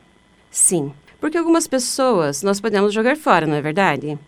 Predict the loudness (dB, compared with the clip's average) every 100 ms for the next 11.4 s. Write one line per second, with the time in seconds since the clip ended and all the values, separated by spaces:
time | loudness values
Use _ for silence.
0 | _ -6 -2 0 2 2 0 2 0 0
1 | 0 0 0 -2 2 2 2 0 0 -2
2 | -2 -4 -4 -6 -6 -6 -4 -4 -2 -2
3 | -2 -4 -2 -2 0 -2 -2 -4 0 2
4 | 2 0 -2 -6 -8 -12 _ _ _ 0
5 | 4 6 4 2 -2 -2 0 -2 -2 -6
6 | -6 -8 -6 -4 0 0 0 -4 -4 -2
7 | -2 -2 -2 -2 0 0 2 2 0 0
8 | 0 2 2 2 -2 -8 -10 _ -20 -20
9 | -14 2 2 4 0 2 2 4 2 0
10 | 0 0 0 -2 -2 0 0 0 -2 -4
11 | -4 -4 -4